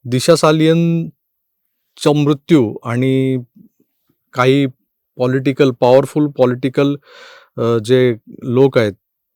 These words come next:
त्यांच्या फार्म हाऊसमध्ये झालेली पार्टी याचं काहीतरी कनेक्शन आहे असं त्याने उल्लेख केलेला होता. आता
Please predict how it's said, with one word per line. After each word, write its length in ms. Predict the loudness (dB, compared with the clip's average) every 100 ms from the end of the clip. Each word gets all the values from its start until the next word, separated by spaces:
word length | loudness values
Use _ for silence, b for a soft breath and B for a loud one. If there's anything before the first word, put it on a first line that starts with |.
| _ _ _ -2
त्यांच्या 460 | 0 0 2 2
फार्म 360 | 2 2 2 2
हाऊसमध्ये 640 | 0 0 -2 -4 2 2
झालेली 340 | 2 2 0 0
पार्टी 480 | 2 4 2 -6 -12 _ _ _ _ _ _
याचं 280 | -8 -4 -2 -2 _ _ -2
काहीतरी 360 | 0 2 2 4
कनेक्शन 500 | 2 2 2 0 0
आहे 80 |
असं 220 | -2 -2 -2
त्याने 260 | -2 -2
उल्लेख 340 | -2 -2 2 0
केलेला 300 | 0 -2 -2
होता. 260 | -6 -10 -16 _ _ _ _ _ b b b b b -8
आता 320 | 0 4